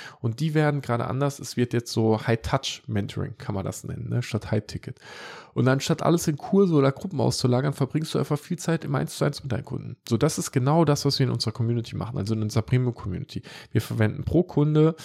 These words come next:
äh, pro Monat ungefähr drei bis vier Stunden im Eins zu eins.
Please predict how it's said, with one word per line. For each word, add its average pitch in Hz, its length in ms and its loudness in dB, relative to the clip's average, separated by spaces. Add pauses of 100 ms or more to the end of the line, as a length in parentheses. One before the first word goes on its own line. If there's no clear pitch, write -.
(300)
äh, 104 160 2
pro 151 320 4
Monat 127 500 4
ungefähr 120 720 4 (220)
drei 127 300 6
bis 127 180 0
vier 120 240 2
Stunden 107 360 -4
im 95 100 -4
Eins 90 300 -4
zu - 100 -4
eins. - 380 -12